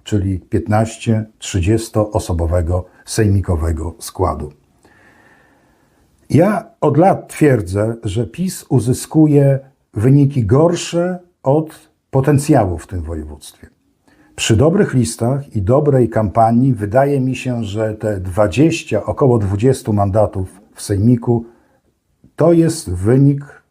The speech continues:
na który to, y, tę partię, to ugrupowanie stać. Zwróćmy uwagę, całe byłe województwo łomżyńskie, które jest obecnie w województwie podlaskim,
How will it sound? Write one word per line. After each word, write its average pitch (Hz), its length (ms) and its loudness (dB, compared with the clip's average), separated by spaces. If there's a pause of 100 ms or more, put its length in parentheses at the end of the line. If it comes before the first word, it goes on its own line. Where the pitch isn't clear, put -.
(160)
na 117 120 2
który 123 460 0 (400)
to, 113 320 0 (560)
y, 107 100 2
tę 113 220 0
partię, 98 580 -2
to 101 220 -2
ugrupowanie 85 800 -4
stać. - 540 -12 (840)
Zwróćmy 220 360 2
uwagę, 101 480 2 (1200)
całe 175 880 2 (380)
byłe 156 400 4
województwo 123 960 0
łomżyńskie, 113 920 -2
które 98 300 -4
jest 98 200 -4
obecnie 90 420 -2
w 80 40 -2
województwie 92 500 -2
podlaskim, 98 800 -2